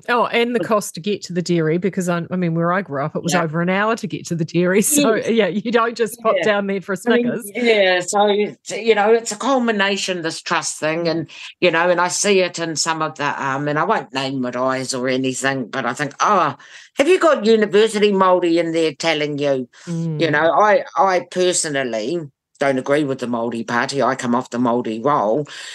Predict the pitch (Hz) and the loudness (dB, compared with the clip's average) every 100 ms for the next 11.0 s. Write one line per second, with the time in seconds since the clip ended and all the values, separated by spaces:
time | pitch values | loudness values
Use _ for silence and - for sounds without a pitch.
0 | - - 147 156 170 156 156 - 151 139 | -10 -2 0 2 2 2 0 0 0 0
1 | 123 - 160 127 - 147 110 123 147 135 | 0 0 0 -2 0 -2 0 0 0 0
2 | 135 - 165 165 - 160 156 - 160 156 | -2 0 0 2 2 0 0 -4 -4 -6
3 | - 151 156 156 156 - _ - - - | -6 -2 0 0 -2 -4 _ -20 -18 -6
4 | 135 131 151 151 147 - - 190 240 240 | -4 -2 -2 -2 -2 -6 -2 0 0 2
5 | 262 - - 226 233 226 185 - 180 185 | 2 2 0 0 2 2 2 0 -2 2
6 | 226 214 180 190 214 196 156 127 - - | 4 4 4 4 4 4 0 -4 -12 -16
7 | _ - - - 240 240 208 208 220 196 | _ -14 -6 -2 2 2 6 6 6 4
8 | - 180 190 - _ - - - _ _ | 0 -2 -2 -4 _ -20 -20 -20 _ _
9 | _ 180 220 - - 226 233 240 - 220 | _ -2 -2 -2 -2 2 2 0 0 0
10 | 214 202 190 185 165 196 185 180 180 | 0 0 0 0 2 2 2 -2 -4